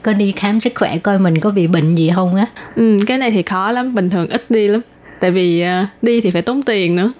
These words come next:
Speaker 1: Ờ, cho nên á, hôm nay mình, à, đưa một cái thông tin đối với người, à,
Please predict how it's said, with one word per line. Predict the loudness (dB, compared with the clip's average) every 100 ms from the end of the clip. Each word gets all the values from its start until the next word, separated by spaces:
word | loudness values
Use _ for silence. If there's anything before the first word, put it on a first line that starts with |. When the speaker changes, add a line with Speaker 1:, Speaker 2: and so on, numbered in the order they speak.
| -6
Speaker 1:
Ờ, | -2 0 0 0 -2 -4 -6 -20 -4
cho | 0
nên | 2 2 2
á, | 0
hôm | 0 0 2
nay | 2 2
mình, | 2 2 2
à, | 0 0
đưa | 2 4
một | 4 2
cái | 0
thông | 0 0 2
tin | 2 2 0 -2
đối | 0 2
với | 2
người, | 2 2 2
à, | 0 0